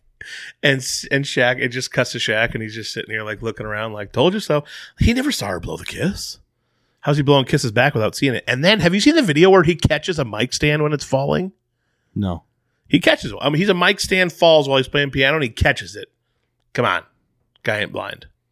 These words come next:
Speaker 1: He was
Speaker 2: Mm.
Speaker 1: so desperate to be famous that he decided to put this act on.
Speaker 2: So
Speaker 1: It's gonna somehow be his thing as he gets to the top.
Speaker 2: what? I, I just don't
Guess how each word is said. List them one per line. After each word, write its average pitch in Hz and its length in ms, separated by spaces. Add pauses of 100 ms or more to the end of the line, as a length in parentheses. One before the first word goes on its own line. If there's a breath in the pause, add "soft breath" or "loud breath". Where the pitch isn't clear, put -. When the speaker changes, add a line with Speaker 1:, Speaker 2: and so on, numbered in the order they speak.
(1400)
Speaker 1:
He 135 100
was 117 140
Speaker 2:
Mm. 107 40
Speaker 1:
so 113 140
desperate 117 420
to 113 60
be 123 100
famous 104 440
that 104 260
he 110 120
decided 107 420
to 101 80
put 110 200
this 113 160
act 104 320
on. 104 640
Speaker 2:
So 160 460 (760)
Speaker 1:
It's 113 180
gonna 113 160
somehow 110 400
be 110 180
his 107 200
thing 101 440
as 95 100
he 107 80
gets 101 220
to - 80
the 110 80
top. 98 420 (220)
Speaker 2:
what? 127 400 (1300)
I, 170 180 (100)
I 143 100
just 165 160
don't 165 280